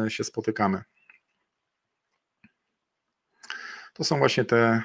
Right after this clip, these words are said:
e, między innymi te linki, które widzimy,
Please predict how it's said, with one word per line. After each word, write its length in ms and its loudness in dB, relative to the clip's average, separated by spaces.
e, 160 -2
między 300 0
innymi 200 0
te 140 0
linki, 520 -2
które 260 0
widzimy, 480 0